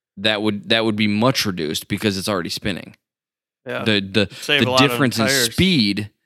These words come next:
Speaker 1: it'd be, yeah, you save a lot on tires. Here's the only thing though,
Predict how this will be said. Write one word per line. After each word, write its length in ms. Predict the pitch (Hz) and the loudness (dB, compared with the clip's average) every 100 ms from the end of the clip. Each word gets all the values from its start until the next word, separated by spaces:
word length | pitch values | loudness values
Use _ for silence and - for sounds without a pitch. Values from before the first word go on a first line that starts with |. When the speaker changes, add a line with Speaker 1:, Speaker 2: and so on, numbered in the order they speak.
| _ | _
Speaker 1:
it'd 140 | 123 127 | -2 2
be, 200 | 139 110 | 2 2
yeah, 160 | 135 127 | 0 0
you 300 | 117 123 123 | 0 0 0
save 280 | - 151 117 | 0 -2 -4
a 40 | |
lot 200 | 117 127 | -4 -4
on 140 | 117 107 | -4 -4
tires. 340 | 110 60 - - - - - | -6 -8 -12 -20 -20 -20 -20
Here's 220 | - 151 139 | 2 4 4
the 80 | |
only 140 | 135 113 | 4 2
thing 180 | 117 110 | 0 -2
though, 240 | 90 78 | -2 -4